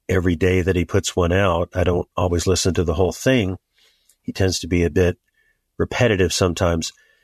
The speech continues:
but he has his finger on the issues of gender ideology. And he tends to be very clear, straightforward, direct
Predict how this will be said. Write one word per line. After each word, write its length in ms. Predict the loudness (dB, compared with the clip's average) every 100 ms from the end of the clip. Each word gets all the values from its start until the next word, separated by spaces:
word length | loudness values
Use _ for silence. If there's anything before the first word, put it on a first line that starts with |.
| _ _
but 480 | -4 0 2 0 -4 _ _ _ _ _ _
he 300 | -4 0 0
has 400 | 0 0 0 2
his 180 | 0 0
finger 580 | 0 0 2 2 2 0
on 420 | 0 0 0 0
the 200 | -2 0
issues 380 | 0 0 0 0
of 160 | -2 0
gender 480 | 0 0 0 0
ideology. 800 | 0 0 2 0 0 -2 -8 -12 -14 _ _ _ _ _ _ _ _ -2
And 340 | 0 2 0
he 200 | 0 -2
tends 360 | 0 0 0 -2
to 140 | -2
be 360 | 0 0 0 -4 _ _ _ _
very 800 | -12 -4 0 2 2 0 -2 -10 _ _ _ _ _ _ _ _ -12
clear, 600 | -4 0 2 2 0 -4 _ _ _
straightforward, 1000 | -8 -6 0 2 2 0 0 2 2 2
direct 580 | 0 2 2 0 -6 -16